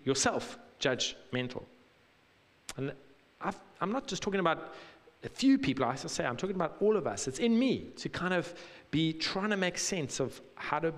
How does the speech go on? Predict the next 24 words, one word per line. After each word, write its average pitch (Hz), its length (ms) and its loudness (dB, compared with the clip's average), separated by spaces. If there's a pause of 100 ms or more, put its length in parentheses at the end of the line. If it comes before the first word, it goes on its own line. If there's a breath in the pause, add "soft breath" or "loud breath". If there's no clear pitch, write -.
(160)
do 139 240 4
what 131 160 -2
Jesus 131 420 0
would 117 140 -2
do. 127 140 0
And 120 100 2
I - 20 4
want 170 160 2
to 170 60 2
quickly 196 240 0
just 160 160 0
show 180 80 4
you 170 80 2
two 214 200 0
books - 280 0
which 143 100 0
have 135 100 -4
really 165 160 4
helped 156 300 -2
us 170 220 0
as 135 60 0
a 139 60 4
leadership 160 380 2
team. 185 260 0